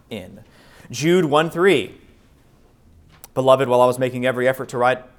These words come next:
you about our common salvation, I felt it necessary to write to you appealing that you," here it is,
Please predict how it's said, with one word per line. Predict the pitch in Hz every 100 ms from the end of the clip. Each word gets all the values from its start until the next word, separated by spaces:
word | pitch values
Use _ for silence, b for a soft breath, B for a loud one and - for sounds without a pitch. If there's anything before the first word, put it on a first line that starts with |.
| _ _ _ _
you | 117 127 160 208
about | - 123 117
our | 113
common | 135 127 117
salvation, | 120 117 123 123
I | 117
felt | 113 117
it | 113
necessary | 123 127 131
to | 127
write | 120 131
to | 127
you | 123
appealing | 117 117 135 143 139 131
that | 127 135 117
you," | 127 139 160 175
here | 127 139
it | 123
is, | 131